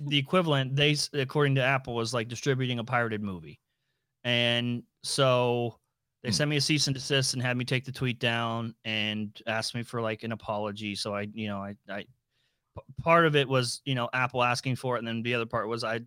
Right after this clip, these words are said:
Speaker 1: I feel like I just jumped on that information too quickly, so I wanted to apologize to the people on Twitter. Um, but yeah, they, there's an active investigation happening with me right now, and the issue is, you know, I'm in the U S,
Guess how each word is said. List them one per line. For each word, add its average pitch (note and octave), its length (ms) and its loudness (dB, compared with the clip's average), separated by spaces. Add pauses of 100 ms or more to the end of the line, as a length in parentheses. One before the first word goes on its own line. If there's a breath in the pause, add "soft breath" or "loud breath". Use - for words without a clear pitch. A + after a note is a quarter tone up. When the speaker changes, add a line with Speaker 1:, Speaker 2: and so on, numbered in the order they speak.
(160)
Speaker 1:
I C3 180 2
feel E3 220 2
like D3 180 6
I C3+ 100 4
just C3 360 0
jumped B2 300 0
on A#2+ 120 2
that A#2 140 0
information A#2 460 -2
too A#2 160 -6
quickly, C3 300 -2
so B2 180 0
I A2 40 0
wanted A2+ 220 -4
to A2+ 60 -2
apologize A2 540 -4
to G#2 400 -6
the - 80 -16
people A2 240 -8
on G2+ 80 -6
Twitter. D3 340 0 (580 soft breath)
Um, A#2 500 0 (180)
but A#2+ 80 0
yeah, G#2 300 2
they, D3 360 4
there's C#3+ 380 2
an D3 100 2
active D#3+ 340 2
investigation B2+ 680 2
happening A2+ 560 -4
with A2+ 180 -6
me A2+ 120 -4
right G#2+ 180 -2
now, A2 220 -4
and A2 100 -4
the A#2 140 2
issue B2+ 320 0
is, G#2+ 380 -4 (480)
you B2 80 -4
know, B2 140 0
I'm D#3+ 180 2
in F#3 80 4
the D#3 80 2
U C3+ 260 4
S, A#2+ 440 2